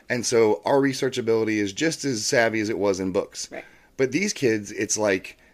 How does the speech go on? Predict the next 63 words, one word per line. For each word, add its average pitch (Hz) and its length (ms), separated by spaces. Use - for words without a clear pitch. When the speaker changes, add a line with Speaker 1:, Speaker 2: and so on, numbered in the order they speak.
Speaker 1:
they 107 140
get 143 180
taught - 300
the 143 80
lesson 143 320
in 117 100
school, 120 560
and 107 220
then 107 320
it's 101 180
like, 101 260
"It's - 140
on 160 180
you, 165 140
homie. 107 320
Speaker 2:
Right. - 300
Speaker 1:
Figure 156 240
it 135 80
out." 143 280
Speaker 2:
Yeah. 185 160
Speaker 1:
There's 127 200
Speaker 2:
Yeah. 143 60
Speaker 1:
no, 185 320
there's 143 200
no 175 180
textbook. 185 600
There's 131 200
no 175 340
reference 196 440
material. 101 380
You 151 280
can't 196 320
go 202 220
to 185 80
page 117 320
five 117 280
ninety-two 113 400
and 110 120
figure 110 280
out 110 180
what 170 220
was 190 120
Columbus 156 460
really 127 220
on. 92 300
Speaker 2:
<laughs> - 100
Speaker 1:
Like, 123 340
he 139 200
was 208 160
on 185 140
some 156 120
bullshit. 160 300
We 120 100
know 156 120
that. 156 180
But 107 100
what 185 260
was 202 100
he 170 100
really 156 240
about? 104 420
Speaker 2:
<laughs> - 100
Right. 214 420